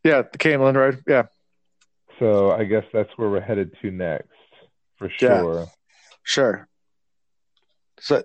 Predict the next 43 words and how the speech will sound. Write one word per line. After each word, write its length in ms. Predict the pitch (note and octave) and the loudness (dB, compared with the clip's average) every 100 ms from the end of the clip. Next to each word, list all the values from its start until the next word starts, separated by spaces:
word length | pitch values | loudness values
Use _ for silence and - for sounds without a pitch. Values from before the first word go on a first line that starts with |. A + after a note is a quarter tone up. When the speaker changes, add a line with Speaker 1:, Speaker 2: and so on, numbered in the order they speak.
| - | 0
Speaker 1:
they 80 | D3 | 0
start 260 | - D#3 D3+ | 2 0 2
making, 280 | C#3+ - - | -2 -2 0
they 140 | D3+ | 0
start 260 | C3+ F3+ E3 | 2 0 0
making 220 | D#3 D#3 | 0 2
their 100 | D3 | 4
way 160 | C3+ C3+ | 4 4
down 220 | B2+ C3 | 4 2
the 80 | B2+ | 0
Camlin 300 | C#3 C3 A#2+ | 2 2 2
Road, 340 | B2 B2+ B2+ | 4 4 4
and, 100 | A#2+ | 2
uh, 240 | A#2+ A#2 A2+ - | 4 4 2 -4
about 220 | C#3 C#3 | 0 2
an 80 | C3+ | 2
hour 540 | C#3+ C#3+ C#3 C#3 C3 - _ C3+ | 2 2 4 2 2 -4 _ -2
away 280 | B2+ B2+ | 2 2
from, 300 | C3 C3 B2 | 2 2 2
they 100 | B2 | 2
look 180 | B2 C3 - | 2 0 0
back, 340 | C3 B2 - - _ _ - | 2 2 0 -6 _ _ -6
and 100 | C3 | -2
they 80 | B2+ | 0
see 260 | - C#3 | 2 2
a, 40 | C3 | 2
f-, 160 | - _ B2+ - | 0 _ -12 -2
a 120 | C#3 - - - | -2 -4 -20 -14
burning 400 | C#3 C#3+ C#3+ C#3 | 0 2 2 2
in 100 | C3+ | 0
the 60 | B2+ | 0
pa-, 200 | - B2 - | 0 -2 0
in 120 | B2+ | 0
the 120 | B2 | 0
distance. 640 | B2+ B2 - A#2 - - - _ _ _ - _ _ C3+ | 0 0 0 -2 -2 -6 -8 _ _ _ -20 _ _ 0
Um, 480 | C3 B2 A#2+ A2+ - _ C3+ | 2 2 0 -4 -12 _ -2
and, 220 | B2 - | -2 0
and 200 | A#2+ A#2+ | -2 2
they 220 | A#2 A#2 | 2 2
notice 360 | B2 C3+ C3 A2+ | 2 2 0 -2
it's 100 | - | -2
the 180 | C3+ C#3+ | 0 2
inn. 320 | C3 A#2+ | 2 0